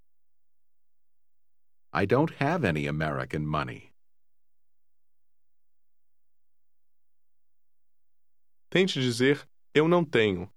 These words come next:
Speaker 2: Literalmente, você diz, "Eu não tenho nenhum."
Speaker 1: I don't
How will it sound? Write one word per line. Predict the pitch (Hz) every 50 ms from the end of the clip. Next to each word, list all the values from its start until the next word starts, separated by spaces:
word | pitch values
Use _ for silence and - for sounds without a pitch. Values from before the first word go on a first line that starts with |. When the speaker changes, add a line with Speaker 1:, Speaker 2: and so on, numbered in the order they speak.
| - - - -
Speaker 2:
Literalmente, | - 123 147 160 - 131 110 107 104 117 135 147 135 135 - 110
você | 101 104 117 117 - 135 123
diz, | 120 117 120 123 120 - - - - -
"Eu | - 127
não | 135 143 135 131
tenho | 135 131 131 135 135
nenhum." | 147 151 135 120 113 110 110 - - - - - - - - - - - - - - - - - - - - - - - - - - - - - - - - - - - - - - - - - - - - - - - - - - - - - - - - - - - - - - - -
Speaker 1:
I | 87 90
don't | 87 101 120 135